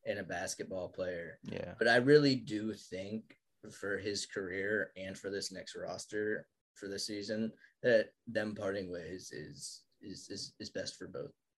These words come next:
Speaker 1: both parties.
Speaker 2: No, I, I agree. I think the Frank experiment needed to be over.
Speaker 1: Mm-hmm.
Speaker 2: Um, it's a, it, it's really unfortunate, um, on many factors, but,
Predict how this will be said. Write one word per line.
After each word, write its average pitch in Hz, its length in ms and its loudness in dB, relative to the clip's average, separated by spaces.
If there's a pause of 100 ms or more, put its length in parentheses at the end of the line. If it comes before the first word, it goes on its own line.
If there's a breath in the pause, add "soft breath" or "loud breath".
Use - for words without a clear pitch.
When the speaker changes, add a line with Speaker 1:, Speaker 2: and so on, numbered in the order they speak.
(120)
Speaker 1:
both - 180 -6
parties. - 460 -8 (380)
Speaker 2:
No, 139 200 4
I, 160 280 8
I 127 220 8
agree. 95 540 2
I 85 120 4 (100)
think 107 260 2
the 92 80 2
Frank 98 340 0
experiment 98 640 4
needed 101 440 4
to 110 120 4
be 110 160 8
over. 113 540 10 (460 soft breath)
Speaker 1:
Mm-hmm. 117 60 -2
Speaker 2:
Um, 104 500 10 (920 loud breath)
it's 160 140 12
a, 175 140 12
it, 160 540 12
it's 165 180 10
really 180 240 12
unfortunate, 139 800 12
um, 117 580 10 (200)
on 127 180 12
many 160 220 12
factors, 113 680 12
but, 104 280 10